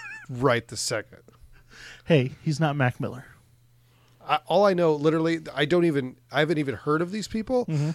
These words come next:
Speaker 1: and then I see they show up that they've died of a heroin overdose at the age of twenty-two, and they're
Speaker 2: Yeah.
Speaker 1: worth a billion dollars. I don't even know who they are. I don't know them until they die.
Speaker 2: Yeah, there's a guy, uh,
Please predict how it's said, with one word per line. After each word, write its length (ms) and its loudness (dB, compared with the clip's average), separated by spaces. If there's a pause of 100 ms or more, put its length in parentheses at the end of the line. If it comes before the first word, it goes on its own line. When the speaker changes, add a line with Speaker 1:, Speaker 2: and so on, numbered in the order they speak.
(140)
Speaker 1:
and 180 0
then 120 2
I 100 2
see 260 0
they 140 0
show 240 0
up 120 -4
that 140 -6
they've 180 -4
died 240 0
of 60 -6
a 60 -6
heroin 240 -2
overdose 440 -2
at 60 -20
the 100 -4
age 160 -4
of 80 -8
twenty-two, 720 -2
and 120 -6
they're 100 6
Speaker 2:
Yeah. 60 2
Speaker 1:
worth 220 -2
a 80 -8
billion 420 -2
dollars. 520 -6
I 100 -2
don't 140 2
even 160 0
know 100 0
who 120 0
they 160 0
are. 280 0
I 100 -2
don't 240 -2
know 140 -4
them 140 -6
until 220 -8
they 120 -8
die. 260 -12 (240)
Speaker 2:
Yeah, 280 2
there's 240 4
a 60 4
guy, 560 4 (320)
uh, 160 2